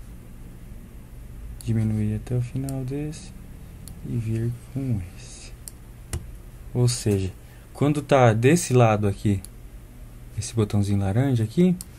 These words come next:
ele tá todo pro Space Up. E quando ele tá desse lado aqui, ele tá todo pro Space. O que eu vou fazer agora também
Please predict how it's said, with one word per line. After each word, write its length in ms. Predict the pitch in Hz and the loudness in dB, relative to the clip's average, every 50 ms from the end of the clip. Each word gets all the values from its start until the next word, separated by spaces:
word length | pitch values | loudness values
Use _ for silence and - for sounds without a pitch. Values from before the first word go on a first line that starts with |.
| - - - - - - - | -20 -20 -20 -20 -18 -10 0
ele 140 | - 117 120 | 4 4 4
tá 140 | 120 139 139 | 6 4 2
todo 280 | 123 - 160 165 170 170 | 4 4 4 4 4 4
pro 140 | - 170 | 4 4
Space 520 | 175 175 - - 160 170 165 - - 180 165 | 4 4 6 6 6 6 6 6 6 8 8
Up. 360 | 165 185 202 - - - - - - - - - - - - - - - - - - - | 8 8 4 2 -8 -18 -18 -20 -20 -20 -20 -20 -20 -20 -18 -20 -20 -20 -20 -16 -4 0
E 100 | 127 123 | 0 0
quando 300 | 120 - 139 139 139 139 | 2 2 2 2 4 4
ele 120 | 143 143 | 4 2
tá 220 | 135 - 147 143 139 | 2 4 4 4 4
desse 440 | 135 127 131 147 160 156 - - | 4 4 4 4 4 2 2 0
lado 340 | 147 143 139 139 139 139 139 | 4 4 6 4 4 4 2
aqui, 360 | 139 123 - 147 156 170 180 180 - - - - - - - - - - - - - | 0 2 2 4 4 4 4 2 0 -12 -14 -14 -14 -14 -12 -12 -14 -14 -14 -8 -2
ele 140 | 131 131 135 | -2 0 2
tá 120 | - 143 135 | 4 2 2
todo 240 | 139 147 143 139 131 - - | 4 0 -2 -2 -6 -8 2
pro 120 | - 165 | 4 4
Space. 680 | 165 - - - 101 101 98 98 98 - - - - - - - - - - - - - - - - - - - - - - - - - - - - - - - - - - - - - - - - - - - - - - - - - - - - - - - - - - - - - - - - - - - - - - - - - - - - - - - - - - - - - | 4 4 0 2 2 4 4 2 -2 -4 -10 -10 -12 -12 -12 -12 -12 -12 -12 -12 -12 -12 -12 -12 -12 -12 -12 -12 -12 -12 -12 -12 -14 -12 -12 -12 -12 -12 -14 -14 -14 -14 -14 -14 -16 -16 -14 -14 -14 -14 -12 -6 -4 -4 -4 -4 -8 -14 -18 -18 -20 -20 -20 -20 -20 -18 -20 -20 -18 -18 -18 -18 -18 -18 -18 -18 -18 -18 -18 -18 -18 -18 -16 -18 -16 -16 -18 -18 -20 -20 -20 -20 -20 -18
O 40 | - | -8
que 100 | - - | 2 4
eu 60 | 117 113 | 4 4
vou 80 | - | 6
fazer 260 | - 123 113 117 120 | 4 4 4 6 6
agora 320 | 117 110 110 113 113 110 117 | 4 6 4 2 2 2 0
também 560 | 120 - 135 131 127 131 139 151 170 180 | 0 0 2 4 4 4 4 4 2 2